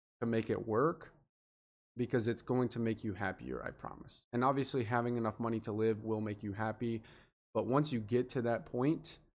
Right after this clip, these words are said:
there's nothing more after that. That's the problem.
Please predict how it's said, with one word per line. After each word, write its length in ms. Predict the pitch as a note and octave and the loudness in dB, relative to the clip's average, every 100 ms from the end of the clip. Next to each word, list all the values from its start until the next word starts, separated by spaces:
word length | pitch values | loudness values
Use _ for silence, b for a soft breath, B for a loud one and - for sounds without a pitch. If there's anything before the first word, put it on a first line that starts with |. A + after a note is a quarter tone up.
| _ - | _ -4
there's 160 | A#2 | 0
nothing 300 | B2+ C3 B2+ | 2 2 2
more 640 | A2 G#2+ A#2+ A#2 G2+ G2+ G#2 - | 2 4 4 4 4 0 -4 -4
after 300 | G2+ G2+ - | -2 0 -4
that. 260 | - F#2+ - - - - | -8 -8 -10 -20 -10 -4
That's 220 | A2+ - | -2 -4
the 80 | G#2+ | -6
problem. 500 | - G2 F#2+ - | 0 0 0 -6